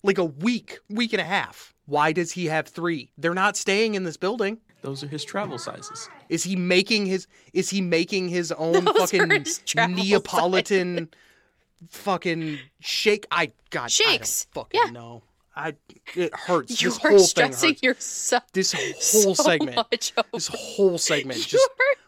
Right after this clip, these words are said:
Speaker 1: makes my brain hurt, and I feel like I'm gonna have a fucking
Speaker 3: You are
Speaker 1: aneurysm.
Speaker 3: so, yes, you are so stressed out about this man's whey protein that you are just, you are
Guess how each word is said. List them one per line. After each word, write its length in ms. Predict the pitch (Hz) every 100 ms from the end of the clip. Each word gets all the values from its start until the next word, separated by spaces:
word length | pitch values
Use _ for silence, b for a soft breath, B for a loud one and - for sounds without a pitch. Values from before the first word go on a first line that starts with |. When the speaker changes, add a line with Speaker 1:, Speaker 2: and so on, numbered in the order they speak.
| _ 156
Speaker 1:
makes 520 | 160 160 160 151 -
my 160 | 156 143
brain 340 | 143 139 135
hurt, 380 | 120 151 160 196 160
and 120 | 143
I 60 | 127 _
feel 180 | 175 151
like 140 | 143 139
I'm 80 |
gonna 100 | 131
have 140 | 123 131
a 40 |
fucking 200 | - 254
Speaker 3:
You 200 | 262 311 339
are 100 | 349
Speaker 1:
aneurysm. 420 | 240 214 220 - 214
Speaker 3:
so, 760 | 254 - 262 220 220 220 240 _ _ -
yes, 500 | 214 220 196 - -
you 200 | 220 220
are 160 | 247 240
so 200 | 277 269
stressed 380 | - 294 -
out 160 | 233 214
about 220 | 202 202
this 200 | 208 214
man's 360 | 214 214 214 214
whey 180 | 196 202
protein 540 | 226 202 - 202 190
that 200 | 214 202
you 260 | 196 226 214
are 180 | 214 240
just, 340 | 233 240 - 233
you 380 | 214 240 247
are 160 | 254